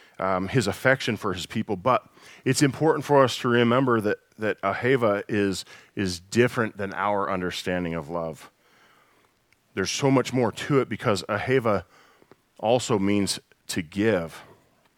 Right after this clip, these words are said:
It's, it's more than a feeling. It's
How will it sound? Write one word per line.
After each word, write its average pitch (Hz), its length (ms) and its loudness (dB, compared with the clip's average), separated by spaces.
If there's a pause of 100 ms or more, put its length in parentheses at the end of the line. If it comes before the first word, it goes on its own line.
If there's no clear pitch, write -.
(560)
It's, - 200 -8 (120)
it's 107 220 0
more 107 320 0
than 113 140 -2
a 95 60 -4
feeling. 92 520 -2 (460)
It's 95 320 -2